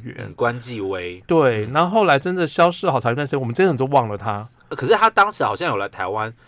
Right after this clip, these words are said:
Speaker 2: 还有拍电视剧，我真的蛮意外的。那个时候已经，我已经长大了，可是我就没有印象，知道吗？
Speaker 1: 对，你对他就觉得说，呃，可能在好莱坞他有没有其他的机会，就觉得相对是比较少。
Speaker 2: 嗯。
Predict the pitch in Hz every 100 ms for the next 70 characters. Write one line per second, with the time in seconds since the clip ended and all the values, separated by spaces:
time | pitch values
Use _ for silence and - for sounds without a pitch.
0 | _ 131 131 - 120 117 120 101 113 95
1 | - 110 85 160 131 101 104 107 95 98
2 | 82 85 87 92 170 156 170 117 151 160
3 | _ _ 165 190 208 135 113 175 143 117
4 | 113 151 156 143 - 143 147 - 135 95
5 | - 113 87 - 92 85 - 269 156 226
6 | 208 220 226 202 170 165 151 175 175 -
7 | 135 135 127 127 123 127 _ - 139 131
8 | 135 143 196 175 143 117 135 175 147 123
9 | - 123 135 127 - 131 156 117 135 127
10 | 113 113 110 - 135 147 120 - 101 120
11 | 107 - 120 131 160 170 120